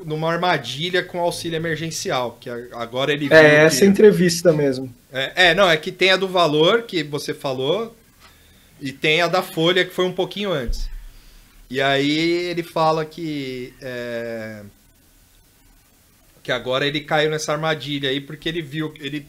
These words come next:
Speaker 1: provou do mel da, do, de-, desse, de-, desse, desse rolê, né? E,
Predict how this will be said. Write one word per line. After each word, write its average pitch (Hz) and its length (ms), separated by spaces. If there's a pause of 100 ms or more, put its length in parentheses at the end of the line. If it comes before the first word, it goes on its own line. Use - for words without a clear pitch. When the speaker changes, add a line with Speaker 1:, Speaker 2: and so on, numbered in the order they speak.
(100)
Speaker 1:
provou 175 460
do 143 160
mel 139 440 (1120)
da, 110 720 (580)
do, 117 180
de-, 117 600
desse, 120 360
de-, 113 220
desse, 127 420 (520)
desse 139 220
rolê, 123 440
né? 123 260 (840)
E, 120 1120